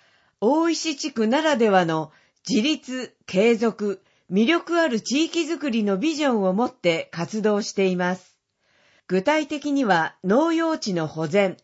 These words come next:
地域資源、自然、文化、職能の活用、高齢者の見守り、生活支援です。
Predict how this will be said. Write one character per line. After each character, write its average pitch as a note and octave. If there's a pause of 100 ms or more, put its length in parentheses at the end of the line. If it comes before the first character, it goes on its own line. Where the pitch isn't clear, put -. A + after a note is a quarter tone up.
(360)
地 D4+
域 D#4+
資 D4+
源、 D#3+ (300)
自 F3
然、 A3 (220)
文 C#4+
化、 D3+
職 E3+
能 F3+ (180)
の C4+
活 F3
用、 F3 (500)
高 D#4+
齢 E4
者 F#3
の D#3
見 D#3
守 G#3
り、 - (280)
生 D#4
活 D#4
支 D#4
援 G3
で D3
す。 -